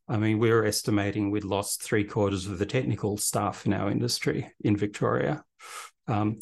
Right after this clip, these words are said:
so that's a slow rebuilding process. So, uh, an event like the Com Games would have absolutely accelerated that. So th-, there, there are many aspects to legacy,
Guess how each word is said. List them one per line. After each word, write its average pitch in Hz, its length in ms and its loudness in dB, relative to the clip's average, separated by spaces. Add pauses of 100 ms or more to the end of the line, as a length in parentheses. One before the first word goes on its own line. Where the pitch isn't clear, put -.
so 139 240 4
that's - 320 2
a - 100 -4
slow 135 460 4
rebuilding 107 800 4
process. 113 640 -2
So, 104 320 4 (560)
uh, - 80 -10 (240)
an 117 160 4
event 110 320 0
like 101 200 0
the 110 80 -4
Com 104 300 -2
Games 104 460 2
would 123 320 2
have 101 180 0 (100)
absolutely 107 680 -2
accelerated 110 720 -2
that. - 220 -2
So 131 240 2
th-, 156 280 2
there, 143 260 4
there 139 180 2
are 131 60 4
many 131 420 4 (140)
aspects - 760 -2 (120)
to 120 300 2
legacy, 127 680 2